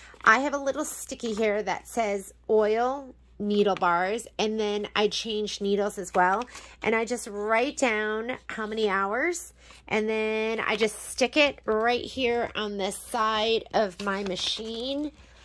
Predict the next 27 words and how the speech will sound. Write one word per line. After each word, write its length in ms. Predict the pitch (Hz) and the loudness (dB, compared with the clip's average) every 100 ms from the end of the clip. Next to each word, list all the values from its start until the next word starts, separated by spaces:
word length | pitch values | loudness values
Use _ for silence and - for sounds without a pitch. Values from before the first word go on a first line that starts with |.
| - | -8
I 80 | 190 | -8
just 220 | 202 - | -8 -10
keep 240 | - 226 | -10 -6
it 100 | 208 - | -6 -4
right 420 | 202 208 220 226 | -4 -2 0 0
over 160 | 220 214 | -2 -4
here 220 | 208 190 | -4 -4
on 100 | 175 | -4
the 80 | 185 | -6
side 240 | 202 185 | -4 -4
of 60 | 180 | -2
my 160 | 147 | -4
machine. 500 | 170 180 202 135 147 - - - - - - _ - - | -6 -8 -8 -10 -12 -18 -20 -20 -20 -20 -20 _ -4 4
And 200 | 233 240 | 6 8
this 200 | 269 285 | 6 6
one 180 | 254 226 | 0 0
I've 140 | 214 | -2
had 200 | 220 226 | -2 -4
so, 120 | 214 - | -6 -4
for 100 | 226 | -4
so 220 | - 220 | -2 -2
long 180 | 202 196 | -2 -2
it's 180 | 180 - | -6 2
fallen 400 | 202 190 190 175 | 4 4 2 0
off, 360 | 170 190 - - | 0 -2 -6 -4
and 240 | 185 180 | -4 -2
so 160 | 202 | -2